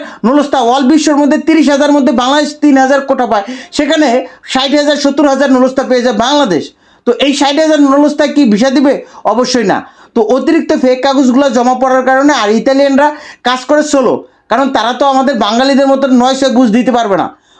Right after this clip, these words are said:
তো তারা কাজ করে চলো, কিন্তু আমাদের বাঙালিরা অতিরিক্ত ফেক কাগজ জমা পড়ার কারণে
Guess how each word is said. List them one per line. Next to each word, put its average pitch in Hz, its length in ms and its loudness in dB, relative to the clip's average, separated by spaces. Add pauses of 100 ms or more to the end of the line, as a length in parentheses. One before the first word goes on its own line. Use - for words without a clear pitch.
তো 226 80 -4
তারা 240 260 -2
কাজ 262 340 -4
করে 311 240 0
চলো, 247 260 0
কিন্তু 262 260 0
আমাদের 254 360 0
বাঙালিরা 277 480 0
অতিরিক্ত 254 520 0 (320)
ফেক 226 200 -2
কাগজ 254 200 0
জমা 247 200 0
পড়ার 247 320 0
কারণে 240 440 0